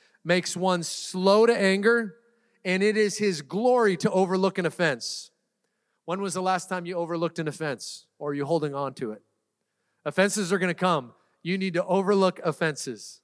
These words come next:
We are people that are not easily offended. We say it in our house all the time with our kids.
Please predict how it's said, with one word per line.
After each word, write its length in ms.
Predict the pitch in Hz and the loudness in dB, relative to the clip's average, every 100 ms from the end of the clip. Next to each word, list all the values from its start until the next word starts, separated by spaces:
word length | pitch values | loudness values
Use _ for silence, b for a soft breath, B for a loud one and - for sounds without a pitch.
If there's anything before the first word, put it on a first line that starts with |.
| _ _ _ _ - | _ _ _ _ -10
We 220 | 156 208 | 0 2
are 140 | 202 190 | 4 2
people 380 | 202 214 196 | 0 -2 -2
that 160 | 180 180 | 0 2
are 60 | 175 | 4
not 200 | 175 175 | 4 2
easily 320 | 180 170 175 | 0 0 0
offended. 320 | 151 175 139 | 2 0 0
We 140 | 139 | -2
say 180 | 160 208 | 2 2
it 60 | 185 | 2
in 100 | 175 | 2
our 80 | 160 | 4
house 240 | 170 147 | 4 4
all 120 | 170 | 2
the 100 | 170 | 2
time 240 | 156 156 156 | 0 0 2
with 120 | 156 | 2
our 120 | 147 | 2
kids. 340 | 156 123 104 | 0 -2 -4